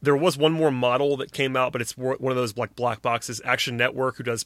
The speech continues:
um, gambling stuff, and I am s-, a subscriber to that service.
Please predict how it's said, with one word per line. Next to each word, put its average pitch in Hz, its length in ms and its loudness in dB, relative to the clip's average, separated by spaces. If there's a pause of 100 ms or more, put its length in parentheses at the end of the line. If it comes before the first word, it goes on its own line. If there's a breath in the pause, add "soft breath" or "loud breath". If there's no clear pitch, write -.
(160)
um, 107 320 -8
gambling 117 440 -4
stuff, 127 340 -2
and 113 100 -8
I 110 140 -8
am 117 160 -8
s-, - 220 -10
a 120 160 -6
subscriber 120 540 -4
to 123 120 -10
that 117 320 -4 (380 soft breath)
service. 143 580 -4